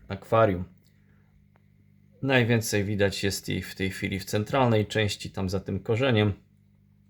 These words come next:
jak również po lewej i prawej stronie, jeśli chodzi o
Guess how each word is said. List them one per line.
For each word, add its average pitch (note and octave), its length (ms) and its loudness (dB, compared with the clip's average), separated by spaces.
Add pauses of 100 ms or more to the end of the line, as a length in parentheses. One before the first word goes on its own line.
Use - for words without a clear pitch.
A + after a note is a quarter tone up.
(680)
jak C3 180 -2
również A2 320 0
po G2+ 120 2
lewej G2 360 4
i F#2 60 0
prawej F#2+ 420 -2
stronie, F#2+ 580 -2 (1600)
jeśli G2 260 -8
chodzi G2 460 -4
o F#2+ 360 -2